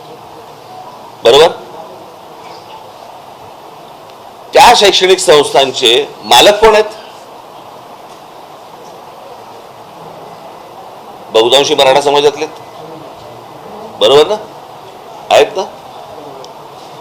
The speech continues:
तरीही मराठा समाजातली अनेक मुलं,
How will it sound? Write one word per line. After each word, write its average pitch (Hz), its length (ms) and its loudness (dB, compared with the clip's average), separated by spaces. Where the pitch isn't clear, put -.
तरीही 196 260 6
मराठा 190 300 6
समाजातली 147 800 2
अनेक 139 280 2
मुलं, 131 460 4